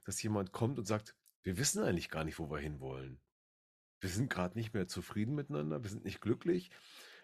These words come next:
wir nerven uns nur noch an. Wir wollen uns aber eigentlich nicht trennen, aber wir wollen auch nicht genervt sein. Und, ähm, aber zusammenbleiben ist auch gerade in der Situation nicht richtig. Was machen wir denn nun? Und auch da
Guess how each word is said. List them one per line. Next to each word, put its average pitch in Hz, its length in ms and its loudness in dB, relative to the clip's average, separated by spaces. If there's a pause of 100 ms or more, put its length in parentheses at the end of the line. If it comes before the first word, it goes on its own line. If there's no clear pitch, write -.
(140)
wir 101 120 2
nerven 117 300 4
uns 110 160 2
nur 110 100 8
noch 92 180 4
an. 180 380 0 (800)
Wir 110 160 4
wollen 170 160 10
uns 180 120 4
aber 92 160 2
eigentlich 98 180 2
nicht 92 220 0
trennen, 175 400 4
aber 123 120 4
wir 85 120 0
wollen 101 180 4
auch 95 60 2
nicht 104 180 -2
genervt 180 400 6
sein. 127 420 -6
Und, - 360 -6
ähm, 78 800 -6 (480)
aber 90 180 0
zusammenbleiben 120 680 2
ist 113 140 0
auch 110 180 2
gerade 117 220 2
in 120 100 4
der 117 120 8
Situation 120 480 0
nicht 123 220 0
richtig. 131 300 -4 (240)
Was 107 160 0
machen 170 300 6
wir 107 100 6
denn 76 180 0
nun? 65 400 -8 (840)
Und 78 120 -6
auch 76 100 -4
da 110 360 2